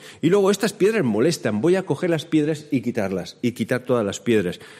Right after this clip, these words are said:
Claro, va a necesitar agua, por eso hay un poquito de, de agua en toda la tierra verde, pero también veo tres gotas de agua que caen porque es una, no solamente es fértil, sino que cuando necesite agua, tendrá agua, siempre tendrá agua.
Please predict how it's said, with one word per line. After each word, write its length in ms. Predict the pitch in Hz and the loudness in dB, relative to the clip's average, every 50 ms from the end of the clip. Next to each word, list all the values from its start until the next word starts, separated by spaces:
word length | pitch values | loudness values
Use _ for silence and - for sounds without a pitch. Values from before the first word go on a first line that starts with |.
| - - | -12 -2
Claro, 220 | - 170 175 139 | 0 2 2 2
va 80 | 123 135 | 2 2
a 40 | 143 | 2
necesitar 440 | 147 139 147 147 - 147 139 131 - | 0 -2 -2 -4 -2 -4 -4 -4 -4
agua, 340 | - 180 180 160 175 165 127 | -2 -2 0 0 -2 -2 0
por 120 | 120 127 | -2 -4
eso 120 | 143 - 180 | -2 -2 -2
hay 60 | 165 | -2
un 80 | 156 151 | -2 -4
poquito 360 | 170 160 - 151 147 - 151 | -6 -8 -8 -8 -4 -2 -2
de, 360 | 147 156 151 147 139 - - | 0 2 2 2 0 0 -4
de 240 | 127 127 120 139 151 | -8 -4 0 0 2
agua 240 | 170 160 123 110 - | 2 2 0 -2 -2
en 160 | - 95 98 | -2 -6 -6
toda 200 | 87 - 120 131 | -4 -2 -2 0
la 120 | 139 135 131 | 0 -2 -4
tierra 300 | 151 151 147 143 143 160 | -4 -4 -4 -2 -2 -2
verde, 280 | 175 160 139 160 170 - - - - - - | -2 -2 -2 -4 -6 -8 -12 -20 -20 -10 -2
pero 180 | - 175 196 | 0 0 2
también 300 | 196 190 180 185 190 190 | 2 2 2 4 4 4
veo 200 | 180 180 185 175 | 4 4 4 2
tres 220 | - 175 160 160 147 | 2 0 -2 0 0
gotas 300 | 160 175 165 160 139 127 | 0 -2 0 0 0 0
de 80 | 135 | 0
agua 240 | 139 143 143 151 147 | 0 0 0 -4 -4
que 120 | 143 147 113 | -6 -6 -4
caen 260 | - 123 131 131 120 | -2 -2 -2 -2 0
porque 360 | 113 110 95 - 110 101 - - - - - - - - - | -2 -2 0 0 -2 -2 -2 -6 -20 -20 -20 -20 -14 -6 -2
es 220 | 151 160 - - - | -2 -2 -2 -2 0
una, 300 | 151 175 180 165 - - | 2 2 2 0 -2 -4
no 220 | - 131 143 180 190 | -4 0 0 0 -2
solamente 560 | - - 165 135 117 110 110 110 104 110 170 | -2 -2 0 0 0 0 0 -2 -2 -2 -6
es 120 | 165 - | -6 -2
fértil, 360 | - 160 156 160 165 185 175 | -2 -2 -2 0 -2 -4 -4
sino 260 | - - 127 117 110 110 | -2 0 2 2 2 0
que 140 | - 101 | -2 -8
cuando 360 | - 107 110 107 104 98 101 95 | -4 -2 -2 0 0 0 -2 -2
necesite 520 | 92 90 - - - 175 196 190 196 156 | -2 -4 -6 -4 -2 -2 0 0 0 0
agua, 320 | 131 123 135 160 151 - | 0 0 0 -2 -2 -2
tendrá 420 | - 117 101 101 104 107 104 - - | -2 -2 -2 -2 -2 -4 -4 -6 -8
agua, 320 | - 101 101 80 90 80 - | -6 -4 -4 -4 -4 -6 -8
siempre 360 | - - - 151 143 131 120 101 | -8 -2 0 0 0 2 0 -4
tendrá 380 | - 92 82 80 87 90 80 | -4 -6 -6 -6 -6 -6 -6
agua. 220 | 78 78 71 67 | -8 -10 -12 -12